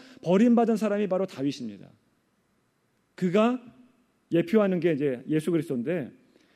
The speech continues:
근데 다윗이 백삼십구 편에서 이렇게 고백합니다. 백삼십구 편 일 절부터 사 절까지 같이 한번 읽어보겠습니다. 자, 시작.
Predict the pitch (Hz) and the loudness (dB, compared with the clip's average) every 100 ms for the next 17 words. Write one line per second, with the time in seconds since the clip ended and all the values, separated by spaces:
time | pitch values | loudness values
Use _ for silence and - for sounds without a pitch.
0 | _ _ _ 190 226 - 175 226 208 170 | _ _ _ 6 6 6 6 6 6 4
1 | 226 - 165 208 190 196 196 180 165 170 | 4 2 0 0 0 -2 0 2 2 2
2 | 220 220 151 135 123 110 95 92 - _ | 4 2 2 -2 -4 -6 -8 -16 -20 _
3 | _ _ _ - 147 170 170 156 160 147 | _ _ _ -8 -2 0 0 -2 -4 -2
4 | 151 214 214 170 156 147 123 127 120 104 | 0 0 0 0 -2 -4 -6 -6 -6 -6
5 | 151 226 - _ _ _ _ _ - 139 | -6 -8 -12 _ _ _ _ _ -14 -4
6 | 170 147 135 127 120 117 120 208 226 101 | 0 0 0 -2 -4 -6 -4 -6 -8 -12
7 | 113 104 101 127 214 | -12 -12 -10 -6 -6